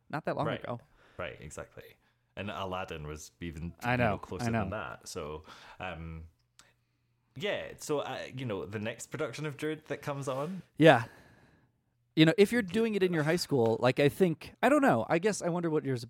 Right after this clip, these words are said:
Speaker 1: what your opinion on this is, and it's because
Speaker 2: Mm-hmm.
Speaker 1: it's such, so mired in a history. Like, I have changed my opinion on all-white schools producing, um,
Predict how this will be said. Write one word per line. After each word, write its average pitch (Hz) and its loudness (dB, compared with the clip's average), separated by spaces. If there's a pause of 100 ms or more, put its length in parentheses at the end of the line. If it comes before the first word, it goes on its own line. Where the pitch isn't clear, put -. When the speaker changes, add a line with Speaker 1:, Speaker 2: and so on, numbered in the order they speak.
(160)
Speaker 1:
what 127 0
your 123 2
opinion 123 -2
on 107 -4
this 101 -6
is, 104 -2
and 117 -6
it's 113 -6
because 123 -2
Speaker 2:
Mm-hmm. 120 -2
Speaker 1:
it's 156 -8
such, - -4
so - -2
mired 110 0
in 104 -4
a 101 -6
history. 104 -6
Like, 98 -6 (1600)
I 156 6
have 175 4
changed 151 2
my 127 2
opinion 120 -2 (120)
on 113 0 (320)
all-white 120 4
schools 117 0
producing, 107 -4 (220)
um, 101 -8